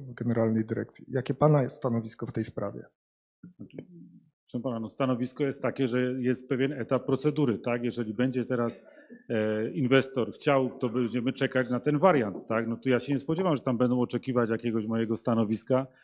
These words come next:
Speaker 2: kiedy nie ma opracowanego jeszcze wariantu. Nie, nie wiem, do czego jakby tutaj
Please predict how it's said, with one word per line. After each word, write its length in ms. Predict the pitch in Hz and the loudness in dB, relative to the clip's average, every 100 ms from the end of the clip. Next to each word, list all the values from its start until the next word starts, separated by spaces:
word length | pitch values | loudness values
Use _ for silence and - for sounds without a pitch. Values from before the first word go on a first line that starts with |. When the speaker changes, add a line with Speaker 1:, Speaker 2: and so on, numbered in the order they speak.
| _ | _
Speaker 2:
kiedy 240 | - 117 131 | 0 4 6
nie 100 | 123 | 4
ma 120 | 131 | 4
opracowanego 760 | 120 135 123 135 127 120 110 | 4 4 4 4 4 4 2
jeszcze 320 | 120 104 - 123 | 2 0 -2 2
wariantu. 500 | 156 180 123 98 95 | 4 4 2 -2 -4
Nie, 300 | 120 123 123 | -2 -2 -4
nie 140 | 117 | -2
wiem, 140 | 123 127 | -2 0
do 80 | 127 | 0
czego 220 | 131 117 | 0 0
jakby 220 | 120 117 | 2 0
tutaj 360 | - - 127 | -2 0 2